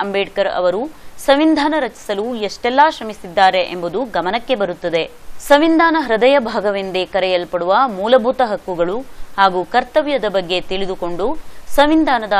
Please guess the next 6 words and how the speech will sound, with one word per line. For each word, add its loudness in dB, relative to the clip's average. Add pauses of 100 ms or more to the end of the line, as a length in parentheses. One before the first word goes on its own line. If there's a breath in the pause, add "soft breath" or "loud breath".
(120)
ಆಶಯದಂತೆ -4
ನಾವೆಲ್ಲರೂ 0
ನಡೆಯೋಣ, 0 (580 loud breath)
ಭಾರತದ 4
ಶ್ರೇಯೋಭಿವೃದ್ಧಿಗೆ 0
ಶ್ರಮಿಸೋಣ -2